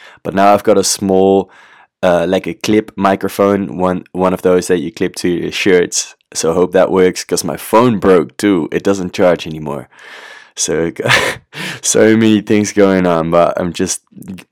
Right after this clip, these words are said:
smashing through the obstacles and, and making it work.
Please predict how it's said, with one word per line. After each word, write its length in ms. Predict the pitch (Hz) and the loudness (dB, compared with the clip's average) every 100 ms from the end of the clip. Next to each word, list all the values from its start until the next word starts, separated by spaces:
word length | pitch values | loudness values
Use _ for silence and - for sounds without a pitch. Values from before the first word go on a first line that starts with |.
| _ | _
smashing 500 | - - 98 101 98 | -4 2 2 2 -4
through 220 | 98 98 | -2 0
the 100 | 90 | 2
obstacles 540 | 80 - - 95 87 87 | 0 -2 -6 -2 -2 -2
and, 260 | 87 85 - | -2 -4 -4
and 160 | 90 | -2
making 280 | 87 82 82 | -2 -2 -4
it 100 | 82 | -2
work. 320 | 85 76 - | -2 -4 -14